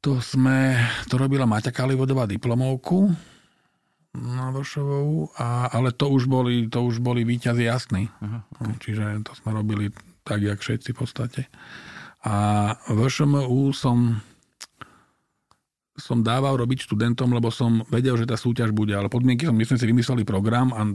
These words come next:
Speaker 1: dohnal som si k tomu nejakú technickú mapu mesta, že čo asi, ja som si vymyslel, že nejak, že dajme tam kancelárie, učebne a divadlo a, a sme tam vyskúšali nejaký dom bez toho, že by sme vedeli, že čo tam bude. A,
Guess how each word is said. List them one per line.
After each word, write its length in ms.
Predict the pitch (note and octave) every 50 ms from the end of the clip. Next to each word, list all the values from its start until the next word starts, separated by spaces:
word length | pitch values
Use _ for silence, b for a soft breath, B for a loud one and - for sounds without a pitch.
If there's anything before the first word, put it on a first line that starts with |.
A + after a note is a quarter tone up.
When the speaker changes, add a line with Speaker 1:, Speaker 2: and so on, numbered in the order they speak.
| G2+ - -
Speaker 1:
dohnal 440 | - G#2+ G2+ G#2+ G#2+ A2 A#2 A2+
som 200 | A2 - - A2
si 120 | G#2 - A2
k 80 | G2+
tomu 200 | - - G#2 G#2
nejakú 400 | G2+ G2+ G2 G2+ G2+ G2+ - A2+
technickú 400 | G2+ G#2 G#2+ - G#2+ G#2 - -
mapu 160 | G#2+ G#2 A#2 G#2+
mesta, 360 | F#2+ F#2 G2+ - - G#2+ G2+
že 80 | G2 F#2 G2 G#2 - - -
čo 160 | - - A2
asi, 360 | G#2 G2 G2+ G#2+ - - A#2
ja 80 | G2+ G2
som 160 | F#2+ - G2+
si 80 | G2 F#2+
vymyslel, 320 | F#2+ G2+ G2 - G#2 G2+
že 160 | G2 G2 G2+ G2 - -
nejak, 440 | G2+ G2+ G#2 G#2 G#2+ G#2 G2 F#2+ - -
že 160 | - - F#2+ F#2 - - - - - -
dajme 320 | - G2 G2+ G#2 G2+ -
tam 240 | - G2+ F#2+ F#2+ - B B B B B B B B B -
kancelárie, 560 | - G#2+ G#2+ - - G#2+ G2+ G#2 G#2+ G2 F#2+
učebne 400 | G2 F#2+ - G#2+ G2+ G2+ G#2+ G#2
a 80 | F#2+
divadlo 440 | F2+ F2+ F#2 G2 G2 G2 G2+ G#2 G2+
a, 280 | F#2+ F#2 F2 F2 F#2 F#2+ G2 G2+ G2 G2+ G#2 G#2 G#2+ G#2+ G2+ F#2+ F#2+ F#2+ G#2+ A#2 A2+ A2+ A#2 A2+ A2+ A2+ A2+ A#2 A#2 -
a 60 | - A#2+ - _ _ _ _ _ -
sme 120 | - G#2 G#2
tam 160 | - G2+ G2
vyskúšali 520 | G2 G2+ - - A#2 - - G2+ G2+ G2
nejaký 240 | G2+ G2 - - G#2
dom 160 | G2 G2+ G2
bez 240 | F#2+ G2+ G2 - - -
toho, 160 | - G2 G2
že 80 | G2 F#2+
by 60 | G#2
sme 120 | - G#2+ F#2+
vedeli, 280 | F#2 F2+ F#2 F#2+ F#2
že 120 | F#2 F#2+ F2+
čo 120 | - G#2+
tam 160 | - - F#2+
bude. 320 | F2+ F#2 F2 F#2 G#2+ A2+ B2+ - B B B B B B B B B B B B B B B B B B B B B _ -
A, 80 | -